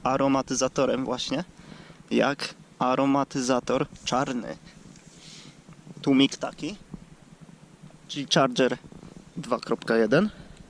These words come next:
a tam w Boxerze grubsza laga i Charger trzy kropka zero i baterkapsy, czyli teoretycznie powinien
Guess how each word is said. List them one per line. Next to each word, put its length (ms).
a 120
tam 360
w 120
Boxerze 460
grubsza 340
laga 360
i 180
Charger 420
trzy 220
kropka 560
zero 480
i 100
baterkapsy, 640
czyli 200
teoretycznie 540
powinien 280